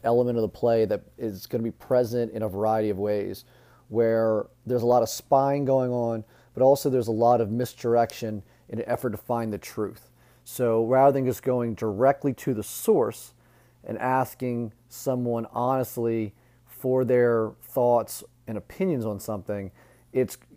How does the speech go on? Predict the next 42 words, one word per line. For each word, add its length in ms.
very 280
much 280
of 80
an 80
"I 140
gotcha" 760
scenario 800
where 380
there 240
is 140
lack 320
of 100
trust. 560
Uh, 160
people 380
wanna 180
see 240
things 300
for 160
their 180
own 180
eyes. 520
And 680
there 680
tends 400
to 100
be, 420
and 120
what 100
we 120
need 80
to 40
think 180
about 200
this 160
is 80
that 160
Polonius 520
is 100
playing 340
this 160
game 500